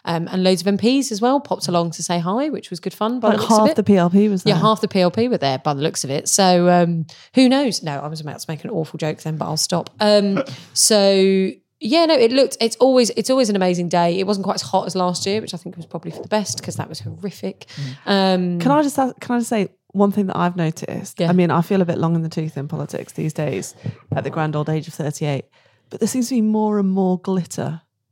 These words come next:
Speaker 1: Oh,
Speaker 2: at
Speaker 1: yeah.
Speaker 2: Pride.
Speaker 1: Oh, yeah.
Speaker 2: Like, it's a thing now, right?
Speaker 1: So, yeah, so I start, when I, the first Pride I did,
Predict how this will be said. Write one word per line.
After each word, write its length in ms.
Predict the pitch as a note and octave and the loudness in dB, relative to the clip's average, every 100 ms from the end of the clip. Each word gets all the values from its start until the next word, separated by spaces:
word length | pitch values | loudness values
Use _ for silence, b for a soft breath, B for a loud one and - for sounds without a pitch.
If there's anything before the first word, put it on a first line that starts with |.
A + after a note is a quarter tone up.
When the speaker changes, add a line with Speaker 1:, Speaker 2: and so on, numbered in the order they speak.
| _ | _
Speaker 1:
Oh, 160 | A#3 G#3 | 2 4
Speaker 2:
at 120 | F3+ | 2
Speaker 1:
yeah. 100 | D#3 | 4
Speaker 2:
Pride. 360 | F3 D3+ C#3+ C#3+ | 4 4 2 0
Speaker 1:
Oh, 100 | G3+ | 0
yeah. 280 | F#3 D#3 C#3 _ | 0 -2 -6 _
Speaker 2:
Like, 180 | F#3 F3 | 0 0
it's 180 | E3+ E3+ | 0 0
a 20 | G3+ | -2
thing 320 | - G3 F3+ | 2 2 2
now, 240 | D3+ D3 | -2 -4
right? 160 | D3+ D#3 | -2 2
Speaker 1:
So, 100 | A#3+ | 2
yeah, 280 | A#3+ A3+ G#3 | 4 2 2
so 180 | A3+ | 2
I 160 | A3+ B3 | 2 2
start, 320 | A#3 A3 G#3 | 2 0 0
when 140 | G#3 A3+ | -2 0
I, 160 | G#3+ | -2
the 100 | - | -2
first 360 | G3+ A#3+ A#3+ - | -2 0 0 0
Pride 260 | G#3 F#3+ | 0 2
I 120 | F3 E3+ | 2 0
did, 280 | E3+ D#3+ | 0 -4